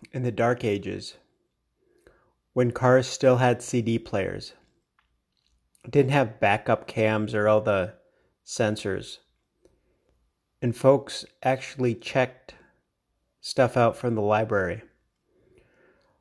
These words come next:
I was listening to a C D that I'd borrowed from Wayne Dyer. If you don't know who he is, maybe you might want to look him up. Mister Dyer was talking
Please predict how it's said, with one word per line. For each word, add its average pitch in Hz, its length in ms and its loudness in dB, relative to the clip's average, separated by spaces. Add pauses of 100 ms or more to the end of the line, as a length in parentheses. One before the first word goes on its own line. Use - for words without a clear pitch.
(120)
I 135 60 4
was 131 160 0
listening 185 460 4
to - 120 -2
a 120 80 4
C 151 300 -2
D 127 160 2
that 117 180 2
I'd 104 240 0
borrowed 104 380 4
from 104 380 -4 (100)
Wayne 120 640 -2 (180)
Dyer. 101 480 -6 (1400)
If - 60 -10
you 233 80 2
don't 277 140 2
know 160 100 4
who 151 160 4
he 151 160 4
is, 120 360 0 (760)
maybe 131 200 0
you 131 40 0
might 123 220 0
want 117 140 -2
to 110 40 0
look 104 240 -2
him 104 140 -4
up. - 340 -8 (2750)
Mister 175 240 2
Dyer 135 300 8
was 120 160 -2
talking 139 580 -2